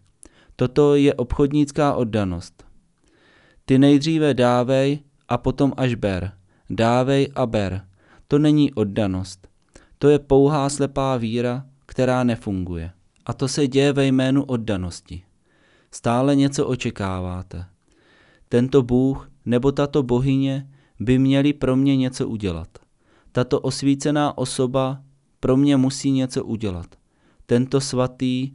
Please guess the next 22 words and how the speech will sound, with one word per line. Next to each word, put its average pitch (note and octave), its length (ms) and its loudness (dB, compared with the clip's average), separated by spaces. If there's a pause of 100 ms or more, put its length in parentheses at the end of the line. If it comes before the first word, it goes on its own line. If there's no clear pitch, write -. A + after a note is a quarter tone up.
(160)
pro B2 180 2
mě C#3 240 4
musí C3 420 2
něco C3 340 -2
udělat.“ G2 440 -6 (520)
Stále B2+ 680 0 (300)
jen A#2+ 200 4
něco B2+ 300 0
očekáváte. G2 1000 -6 (420)
To B2+ 140 0
není C#3 320 2
čistá F#2 460 -6
bhakti. F2 520 -12 (800)
Někdo B2 360 0
řekne, F2 460 -6 (540)
že A#2 120 0
je B2+ 140 4
velký C3 720 -2 (180)
bhakta, F2+ 640 -8 (480)
oddaný C3+ 540 2
vyznavač B2+ 580 -2
Rámy. G#2 520 -2